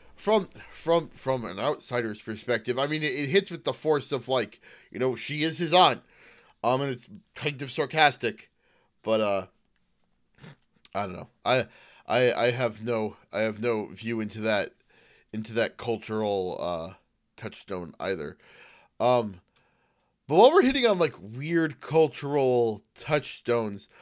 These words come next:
I wanted to think of, talk about something that kind of, like, hit me in a weirdly personal way, um, that I thought was interesting. So at, at, at the end of the movie, um, they go to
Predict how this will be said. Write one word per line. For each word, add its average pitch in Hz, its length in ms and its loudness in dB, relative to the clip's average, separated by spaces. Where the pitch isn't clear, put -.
I 175 60 2
wanted 311 260 6
to 220 60 -8
think 208 200 -4
of, 170 240 2
talk 175 200 2
about 165 180 2
something 160 260 -2
that 139 140 -2
kind 156 180 0
of, 135 100 -4
like, 131 260 0
hit 247 180 -2
me 269 100 0
in 226 80 2
a 156 60 2
weirdly 147 600 -4
personal 151 560 -4
way, 240 280 0
um, 139 420 4
that 165 120 4
I 180 120 10
thought 170 240 4
was 143 320 0
interesting. 214 680 0
So 196 200 4
at, 196 140 0
at, 185 240 0
at 185 200 0
the 185 220 -6
end 240 220 0
of 208 160 -4
the 190 80 0
movie, 131 560 -2
um, 123 500 4
they 165 140 4
go 196 340 6
to 180 680 -2